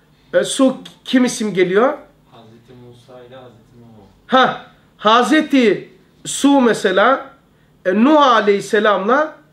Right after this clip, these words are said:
Speaker 1: Musa Aleyhisselam. Vücudun yüzde yetmiş altı su olduğu, su unsuru. E, su unsuru ne anlıyorsanız, kan, cinsellik suları, e, su unsuru. İşte oruç bu tarafa darbe vuruyor,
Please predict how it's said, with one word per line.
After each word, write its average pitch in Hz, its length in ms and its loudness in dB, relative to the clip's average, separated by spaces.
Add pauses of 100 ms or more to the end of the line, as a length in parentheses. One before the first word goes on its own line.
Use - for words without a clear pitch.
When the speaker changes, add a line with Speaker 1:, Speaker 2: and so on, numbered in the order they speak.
(160)
Speaker 1:
Musa 247 440 0
Aleyhisselam. 165 560 -6 (920)
Vücudun 214 340 -2
yüzde 247 260 2
yetmiş 240 340 -2
altı 220 240 -2
su - 180 -2
olduğu, 233 400 0
su - 180 -6
unsuru. 220 640 -2 (680)
E, - 380 -6 (220)
su - 240 -2
unsuru 262 380 2
ne 262 80 4
anlıyorsanız, 180 640 -2
kan, 196 400 -2 (640)
cinsellik 196 640 -4
suları, 160 580 -6 (680)
e, 180 60 -8
su 262 200 -2
unsuru. 160 560 -2 (840)
İşte 175 220 -2
oruç 240 460 2 (100)
bu 247 120 0
tarafa 240 380 0
darbe 180 260 0
vuruyor, 156 460 -6